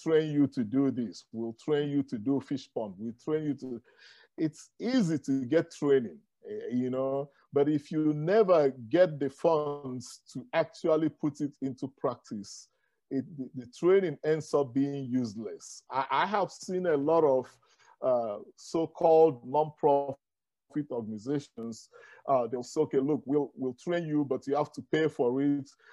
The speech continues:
But what we are doing is we are charging you just a minimal fee and all that stuff." Uh, the problem is after the training, you are,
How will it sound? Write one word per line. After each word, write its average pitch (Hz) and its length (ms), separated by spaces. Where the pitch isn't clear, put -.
But 131 220
what 143 300
we 135 100
are 123 80
doing 151 320
is 127 240
we 123 120
are 120 100
charging 151 340
you 147 200
just 139 320
a 123 100
minimal 139 640
fee 135 380
and 113 220
all 127 200
that 127 160
stuff." 120 320
Uh, 135 280
the 127 80
problem 180 480
is 127 160
after 170 340
the 147 140
training, 127 540
you 131 160
are, 123 240